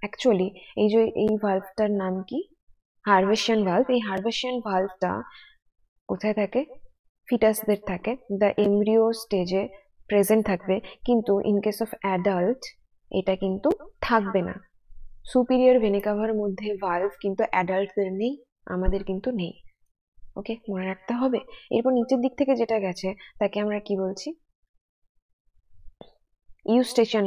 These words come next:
ভালভ। তো এই ইউস্টেশন ভালভ কার আছে? এটা কি ছিল? ইনফেরিয়র ভেনা কাভা ছিল তো,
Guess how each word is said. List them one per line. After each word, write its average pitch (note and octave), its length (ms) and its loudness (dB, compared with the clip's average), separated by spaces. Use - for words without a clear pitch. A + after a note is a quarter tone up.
ভালভ। - 180 -4
তো G#3+ 60 2
এই A3 160 4
ইউস্টেশন C4+ 360 2
ভালভ B3+ 160 4
কার G#3 140 -2
আছে? D4 160 -8
এটা A#3+ 180 0
কি A#3+ 140 0
ছিল? G#3+ 120 2
ইনফেরিয়র A#3+ 560 4
ভেনা G#3 220 0
কাভা G#3+ 300 -4
ছিল C4 100 -6
তো, - 40 -8